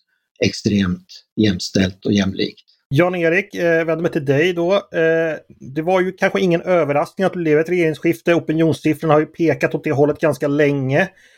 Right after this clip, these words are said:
Speaker 2: När skulle du säga att det här valet egentligen avgjordes i tid? När,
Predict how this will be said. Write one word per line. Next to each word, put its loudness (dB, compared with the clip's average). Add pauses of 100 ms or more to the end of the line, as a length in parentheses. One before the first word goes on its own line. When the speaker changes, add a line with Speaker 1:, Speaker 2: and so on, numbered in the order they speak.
(140)
Speaker 2:
När 2
skulle -6
du 2
säga 0
att -4
det -6
här 2
valet 0 (240)
egentligen 2
avgjordes 2 (240)
i 4
tid? 0
När, 4